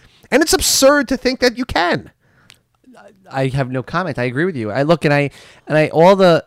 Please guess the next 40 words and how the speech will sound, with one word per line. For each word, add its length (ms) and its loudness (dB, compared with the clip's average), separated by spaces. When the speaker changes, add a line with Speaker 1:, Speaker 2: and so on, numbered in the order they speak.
Speaker 2:
for 240 -10
all 240 2
those 320 -2
people 720 -10
who 340 -6
think 160 -12
that 160 -10
Trump 220 -8
is 80 -8
doing 240 -2
a 80 -4
great 320 -8
job 420 0
and 140 -4
who 60 -4
are 100 -6
supporting 420 -8
him, 180 -8
great. 480 -6
Let 280 2
him, 360 -2
let 220 2
him 180 2
sort 160 -2
of, 140 0
all 180 2
the 80 -4
things 400 -2
you 80 -6
think 220 -4
he's 240 -6
doing 300 0
well, 300 4
whether 320 2
it's 280 -6
you 140 -4
like 440 4
that, 260 -4
that 180 0
immigration 680 0